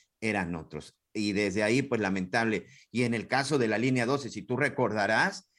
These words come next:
se tardaron días para que ella saliera a dar la cara, porque en realidad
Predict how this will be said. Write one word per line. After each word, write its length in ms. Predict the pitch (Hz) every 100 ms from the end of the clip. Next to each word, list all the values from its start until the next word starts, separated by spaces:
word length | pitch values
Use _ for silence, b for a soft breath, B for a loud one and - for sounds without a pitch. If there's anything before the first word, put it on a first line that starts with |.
| _ _ -
se 140 | 110
tardaron 560 | 101 110 101 120 147 117
días 300 | 127 214 127
para 240 | 113 107
que 80 | 127
ella 100 | 123
saliera 300 | 113 107 113
a 40 | 107
dar 140 | 107
la 160 | 104 95
cara, 240 | 113 139
porque 420 | 127 - 101 95 101
en 220 | 107 104
realidad 580 | 107 104 101 120 165